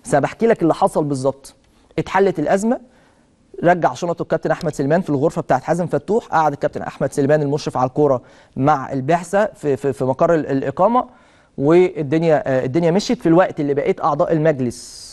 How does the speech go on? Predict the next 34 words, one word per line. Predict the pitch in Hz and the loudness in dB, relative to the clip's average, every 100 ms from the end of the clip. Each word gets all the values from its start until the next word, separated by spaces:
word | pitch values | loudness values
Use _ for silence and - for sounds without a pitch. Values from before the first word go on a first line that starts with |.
| - _ _ | -20 _ _
وعلى | - 135 147 | 0 4 4
راسهم | - 190 156 | 2 -4 -4
الكابتن | 143 170 165 156 | -2 -2 -2 -4
حسين | - 139 165 165 | -4 -2 0 2
لبيب، | 147 156 120 | 2 2 0
باستثناء | 139 170 - 180 | -4 -2 0 0
طبعًا | - 175 156 139 | 2 2 2 0
الدكتور | 139 - 170 | -6 -6 -8
حسام | 151 170 | -4 0
مندوه | 156 151 170 | 0 2 2
اللي | 147 139 | 2 2
برضه | 170 156 | 2 0
استمر | - 156 165 | -4 -2 0
في | 151 | -2
الفندق | 143 165 | -4 -6
بتاع | 160 151 | 0 0
اللعيبه، | 143 147 202 233 - - _ _ _ _ - | 2 0 0 -2 -4 -20 _ _ _ _ -2
كابتن | 160 165 | 0 0
حسين | 160 175 | 2 4
لبيب | 165 151 | 4 4
وبقية | 156 165 170 175 | 2 2 0 2
اعضاء | 160 185 | 2 2
المجلس | 185 208 214 - | 2 0 0 -2
راحوا | 180 180 | -2 0
على | 151 170 165 - _ _ _ _ _ _ _ _ _ 160 | 0 0 0 -6 _ _ _ _ _ _ _ _ _ 0
ال-، | 147 143 127 | 2 4 2
الفندق | 131 - 165 160 - | 0 -2 0 0 0
اللي | 135 | 0
قريب | 135 151 160 151 131 | 2 2 2 0 -2
جدًا | 151 143 | -4 -2
من | 139 | -4
فندق | 139 147 | -4 -2
اللعيبه، | 135 127 143 143 143 | 0 0 2 2 0
آه، | - 127 120 117 110 | 0 -2 0 0 -2